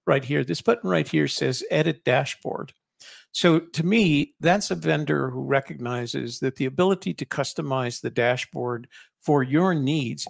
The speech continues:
is really important. So they've added that feature to it. Doesn't sound like much, but it, it, it's an extra capability that most, uh, products don't offer you. So when you see something like this, you go like, "Okay,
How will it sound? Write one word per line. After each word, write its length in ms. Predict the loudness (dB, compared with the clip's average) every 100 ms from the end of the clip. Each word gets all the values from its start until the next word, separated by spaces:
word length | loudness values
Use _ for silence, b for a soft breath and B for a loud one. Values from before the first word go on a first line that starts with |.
| -2
is 180 | -4 -2
really 280 | -2 -2
important. 520 | -4 -4 -6 -6 -8 -6
So 180 | -4
they've 180 | -2 -4 -6
added 360 | -4 -2 -2 -2
that 200 | -4 -2
feature 320 | -2 0 -2
to 140 | -4 -4
it. 160 | -4 B B -2
Doesn't 260 | 0 0
sound 380 | -4 -4 -2 0
like 220 | 0 0
much, 420 | 0 0 -2 -8 -10 b b 4
but 280 | 4 4 0 _
it, 160 | 0 0 0
it, 220 | -4 -4 _ -2
it's 280 | -2 -2 -2
an 180 | -2 -2 -2
extra 480 | -2 -2 2 2 0 -4
capability 920 | 0 2 0 0 4 4 4 0 -6
that 240 | -2 -2 0
most, 460 | 0 0 -2 -8 -20 b b 0
uh, 220 | 2 2
products 480 | 0 2 2 2 -2
don't 240 | -2 -2 0
offer 320 | -2 -2 -6
you. 220 | -6 -6
So 180 | -6 -6
when 140 | -4
you 80 | -4
see 240 | -4 -4
something 340 | -4 -4 -4 -4
like 220 | -4 -2
this, 200 | -4 -4
you 60 | -4
go 100 | -2
like, 200 | -4 -6 0
"Okay, 400 | 0 0 -4 -4